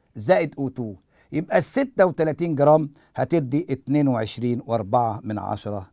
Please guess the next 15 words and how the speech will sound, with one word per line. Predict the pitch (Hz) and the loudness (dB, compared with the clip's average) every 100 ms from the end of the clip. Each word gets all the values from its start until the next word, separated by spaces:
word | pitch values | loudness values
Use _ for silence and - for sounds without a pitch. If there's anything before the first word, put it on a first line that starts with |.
| - | -2
لترا. | 190 - 87 85 92 _ _ _ _ _ | -2 -2 -14 -16 -20 _ _ _ _ _
السؤال | 123 - 170 147 | -12 -2 2 2
رقم | 143 127 123 - | 2 -2 -4 -6
أربعة | 110 117 123 | -4 -2 -2
وأربعين، | 104 87 98 - _ _ _ - | -4 -12 -18 -20 _ _ _ -2
الاتزان | 196 220 - 254 214 247 311 | 2 0 -2 -2 2 4 6
الأيوني | 294 277 269 311 320 285 170 - _ _ _ _ _ _ _ _ _ _ | 6 8 6 6 2 0 -2 -10 _ _ _ _ _ _ _ _ _ _
ينشأ | 160 240 294 - - 226 | 0 2 2 2 0 0
في | 202 214 | -2 0
محاليل | 214 185 190 208 247 285 | 0 2 4 4 4 2
الإلكتروليتات | 254 240 202 202 202 - - 190 196 196 185 220 254 247 | 0 -2 -2 0 0 -2 -2 0 2 -2 -2 0 2 2
الضعيفة | 208 185 170 202 226 285 185 110 - _ _ _ - | -2 0 4 8 8 4 -4 -12 -18 _ _ _ -16
بين | 127 214 254 240 214 254 - - _ _ _ _ _ _ _ - | 6 8 8 6 2 2 2 -2 _ _ _ _ _ _ _ -16
جزيئات | 160 214 214 220 214 262 302 285 | 0 4 6 4 2 6 6 6
المتفاعلات | 247 226 208 254 - 233 - 208 208 196 220 269 302 | 2 0 2 0 4 4 6 6 8 6 6 6 4